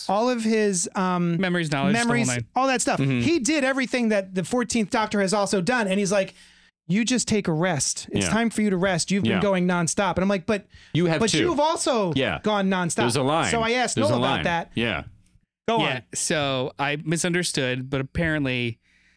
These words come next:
Speaker 2: he was pull-, he is the official fifteenth, and eventually Tennant will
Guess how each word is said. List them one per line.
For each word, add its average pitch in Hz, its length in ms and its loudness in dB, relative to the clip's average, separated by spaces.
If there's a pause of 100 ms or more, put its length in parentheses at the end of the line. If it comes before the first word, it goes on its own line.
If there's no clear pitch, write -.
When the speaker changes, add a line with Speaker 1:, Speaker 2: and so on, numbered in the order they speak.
(540)
Speaker 2:
he 180 160 -2
was 160 220 0
pull-, 156 380 -4
he 170 340 -2
is 180 160 0
the 170 140 0
official 165 340 -2
fifteenth, 143 600 -4 (120)
and 143 400 -2 (120)
eventually 135 800 -2 (280)
Tennant 143 360 -4
will 131 560 -2